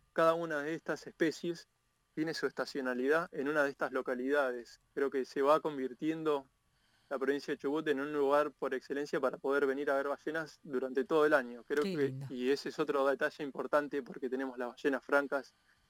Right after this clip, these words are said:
Speaker 1: en invierno, en verano tenemos las jorobadas y las ballenas sei, que también incluso duran hasta el otoño. Así que durante todo el año pueden venir acá a conocer y a visitar ballenas.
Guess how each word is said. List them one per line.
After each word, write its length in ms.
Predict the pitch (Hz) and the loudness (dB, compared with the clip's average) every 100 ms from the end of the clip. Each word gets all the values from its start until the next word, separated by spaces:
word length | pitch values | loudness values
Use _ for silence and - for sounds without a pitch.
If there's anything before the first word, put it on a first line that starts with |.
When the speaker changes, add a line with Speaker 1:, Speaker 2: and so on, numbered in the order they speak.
| _ _ | _ _
Speaker 1:
en 120 | 147 | -4
invierno, 680 | 131 135 160 160 151 156 165 - _ _ _ - | -2 2 4 4 2 -4 -6 -12 _ _ _ -8
en 140 | 135 | 2
verano 320 | 127 135 139 | 6 6 4
tenemos 320 | 131 131 131 123 | 0 -2 -6 -12
las 100 | 117 | -16
jorobadas 760 | - 135 139 143 143 143 135 - | -14 -2 2 4 4 2 0 -8
y 80 | |
las 140 | 147 - | -12 -12
ballenas 380 | 147 - 127 - | -12 -8 -8 0
sei, 260 | 151 151 | 2 2
que 120 | - | 0
también 440 | - 139 131 131 139 _ _ _ | -6 -6 -4 -4 -8 _ _ _
incluso 580 | 143 - 143 - 139 127 | -18 -4 -4 0 0 2
duran 240 | 135 135 | 0 0
hasta 180 | 123 - | -4 -10
el 100 | 185 | -10
otoño. 540 | 185 147 151 151 165 170 _ _ _ _ _ _ | 2 4 4 2 -8 -12 _ _ _ _ _ _
Así 200 | - 135 | -6 2
que 180 | 139 131 | 4 6
durante 320 | 131 127 131 | 4 2 0
todo 180 | 160 160 | 2 4
el 60 | |
año 400 | 151 165 170 170 - _ _ _ _ _ _ _ | 2 0 -6 -8 -12 _ _ _ _ _ _ _
pueden 260 | - 147 147 | 4 4 4
venir 280 | 131 147 143 | 2 2 0
acá 400 | 117 151 160 - _ | 2 0 -2 -10 _
a 140 | 143 | -4
conocer 460 | 127 127 123 156 151 | -2 -6 -2 0 2
y 40 | |
a 40 | 135 | 2
visitar 600 | 123 - 131 135 120 120 _ _ | 0 -4 0 0 -2 -12 _ _
ballenas. 520 | - 123 - 131 123 | -8 -6 -2 -2 -2